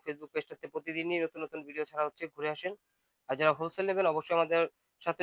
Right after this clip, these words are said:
যোগাযোগ করবেন, হোলসেল প্রাইসটা বলে দিব। আর যারা খুচরা এক পিস, দুই পিস নিচ্ছেন, পনেরোশো পঞ্চাশ টাকা করে কিন্তু আপনারা এগুলো পারচেজ করতে পারেন। এগুলো বাহির থেকে নিতে গেলে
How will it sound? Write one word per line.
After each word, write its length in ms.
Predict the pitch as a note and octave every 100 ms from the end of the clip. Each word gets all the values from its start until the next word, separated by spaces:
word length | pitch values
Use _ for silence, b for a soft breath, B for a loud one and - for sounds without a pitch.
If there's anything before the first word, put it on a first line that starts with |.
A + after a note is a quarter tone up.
| E3
যোগাযোগ 280 | F3 F3+ F3+
করবেন, 200 | F3 F#3 E3+
হোলসেল 240 | D3+ D#3 C#3+
প্রাইসটা 260 | D3 - D3+
বলে 140 | D#3+ E3
দিব। 120 | F3+ A3 _ _ _ C3
আর 60 | C3+
যারা 200 | C#3 C#3+ C#3 - _ _ _
খুচরা 280 | - F#3 -
এক 80 | F3+ -
পিস, 100 | F#3
দুই 80 | F3+
পিস 100 | F3+ F3+
নিচ্ছেন, 300 | F3+ - G3+ A3 _ _
পনেরোশো 280 | E3+ E3+ F#3 E3
পঞ্চাশ 220 | D#3+ -
টাকা 140 | F3 E3+
করে 120 | D#3 D#3+
কিন্তু 140 | E3+ F#3
আপনারা 160 | F3 D#3
এগুলো 140 | D3+ -
পারচেজ 260 | C#3+ - C#3
করতে 140 | D3+
পারেন। 140 | C3+ B2+
এগুলো 160 | C#3+ F3 D#3
বাহির 220 | C#3 E3 -
থেকে 140 | F#3+ F#3 F#3
নিতে 160 | F#3+ F#3
গেলে 140 | F#3